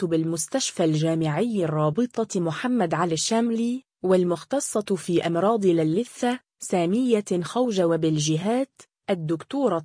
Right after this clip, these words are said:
ابتسام عطاف بطبرقة،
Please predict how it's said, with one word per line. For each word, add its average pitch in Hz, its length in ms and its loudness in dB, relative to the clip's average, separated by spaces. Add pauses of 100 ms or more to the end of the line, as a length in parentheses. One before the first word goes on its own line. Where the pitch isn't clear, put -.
ابتسام 202 580 -2
عطاف 202 680 0
بطبرقة، 165 1200 -2